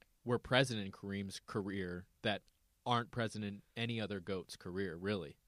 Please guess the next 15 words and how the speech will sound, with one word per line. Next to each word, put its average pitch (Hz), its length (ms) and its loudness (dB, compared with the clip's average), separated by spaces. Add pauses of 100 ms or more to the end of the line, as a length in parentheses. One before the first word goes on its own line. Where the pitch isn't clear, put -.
(680)
And 101 360 0
I 110 80 2
just 113 160 -2
think 120 180 -2
that 107 120 0
it's 98 120 -6
beautiful, 123 520 2
and 127 100 0
the 110 40 2
way 117 180 6
that 127 140 0
he 127 120 0
played 117 380 0
team 120 280 -2
basketball 92 720 0